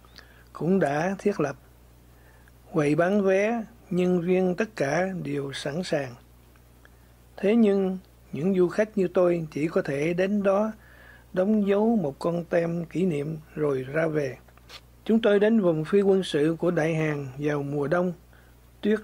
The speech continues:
đóng một lớp đều trên mặt đất, nên ngó vòng quanh thấy trắng xóa. Sau khi xem nhà ga,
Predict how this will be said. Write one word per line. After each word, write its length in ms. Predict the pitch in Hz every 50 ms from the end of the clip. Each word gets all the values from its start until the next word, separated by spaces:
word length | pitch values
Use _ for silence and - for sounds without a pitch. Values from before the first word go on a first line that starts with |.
| -
đóng 340 | 196 175 180 196 220 226 214
một 220 | 180 143 - -
lớp 220 | 175 175 196 214 208 - -
đều 380 | 156 143 147 147 143 143 135 131 131
trên 180 | - 170 170 170
mặt 220 | 156 143 - -
đất, 180 | 175 170 190 - - - - - - - - - - - - -
nên 260 | 175 175 175 170 175 170
ngó 220 | 165 170 190 208 202 165
vòng 140 | 156 135 127 123
quanh 300 | 156 160 170 165 165 160
thấy 200 | - 175 185 196 185
trắng 180 | 196 180 202
xóa. 400 | 208 - - 180 175 180 196 202 208 - - - - - - - - - - - - - - - - - - - - - - _ -
Sau 240 | - - - 202 190
khi 200 | 185 - 202 190
xem 360 | 185 - - 196 185 190 185
nhà 160 | 175 156 143
ga, 340 | 135 135 160 170 180 185 180